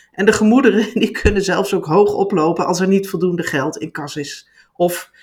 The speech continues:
ja, de ene bewoner een energiezuinige flat veel belangrijker vindt dan de ander. Dus dat is een forse uitdaging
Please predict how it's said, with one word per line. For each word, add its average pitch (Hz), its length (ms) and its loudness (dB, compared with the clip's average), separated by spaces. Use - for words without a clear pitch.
ja, - 340 -10
de 151 140 -2
ene 156 240 -2
bewoner 156 540 -2
een 151 240 -6
energiezuinige 160 840 -4
flat 165 340 -6
veel 202 360 4
belangrijker 165 560 -4
vindt 185 360 -2
dan 165 140 -2
de 185 80 0
ander. 196 420 0
Dus 156 160 -4
dat 185 120 2
is 175 60 -4
een 143 180 -2
forse - 440 -2
uitdaging 165 800 0